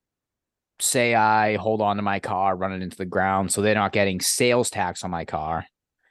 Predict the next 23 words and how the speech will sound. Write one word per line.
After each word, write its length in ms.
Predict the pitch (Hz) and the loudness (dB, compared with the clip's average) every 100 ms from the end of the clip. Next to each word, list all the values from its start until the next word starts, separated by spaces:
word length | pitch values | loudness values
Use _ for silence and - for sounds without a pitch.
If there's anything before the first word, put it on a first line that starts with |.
| _ | _
Well, 240 | 110 101 95 | 2 4 4
they're 140 | 101 | 2
getting 220 | 104 107 | 2 2
my 120 | 104 95 | 2 2
personal 400 | 107 104 98 87 | 0 0 -2 0
property 400 | 104 101 92 87 | 2 2 0 -8
tax, 320 | 82 85 - | -6 -8 -8
which 100 | 87 | -8
is 100 | 87 | -4
what 120 | 87 | -2
excise 400 | 90 - 76 80 | -2 -4 -8 -8
tax 340 | - 76 73 | -10 -10 -10
is, 240 | - 80 80 | -10 -8 -6
because 340 | 98 90 92 | -6 -4 -2
when 160 | 95 95 | 0 2
you 160 | 110 | 2
hold 420 | 98 - 107 101 85 | 0 2 4 4 0
assets, 640 | 92 98 - 80 92 - | -4 -4 -4 -6 -6 -6
you 120 | 95 | -6
pay 200 | 92 87 | -4 -6
taxes 420 | 87 87 95 76 76 | -4 -4 -4 -6 -10
on 200 | 85 90 | -8 -6
it, 180 | 92 | -8